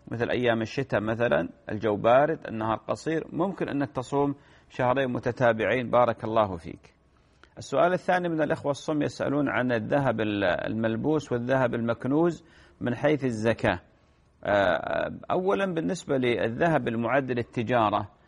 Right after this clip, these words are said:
أو الذهب المعد للكنز لأجل أن يستفيد منه فيما بعد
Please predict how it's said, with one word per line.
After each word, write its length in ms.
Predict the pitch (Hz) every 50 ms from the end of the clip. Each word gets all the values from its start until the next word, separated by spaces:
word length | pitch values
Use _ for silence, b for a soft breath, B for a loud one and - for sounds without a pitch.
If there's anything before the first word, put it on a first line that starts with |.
| b b b b b b b -
أو 140 | 95 113 120
الذهب 440 | 120 117 120 143 147 139 135 117 117
المعد 500 | 117 113 117 117 113 113 127 135 123 120
للكنز 840 | 117 117 113 107 - - 143 135 123 107 92 - - - - _ _ _ _ - -
لأجل 520 | - - 110 - - 123 127 123 127 113 -
أن 240 | - 113 113 113 110 110 110 107 -
يستفيد 640 | - - 113 110 - - - 120 113 127 123 120 113
منه 260 | 120 123 120 117 117
فيما 360 | 107 - 123 120 117 117 113 107
بعد 320 | 107 123 107 98 92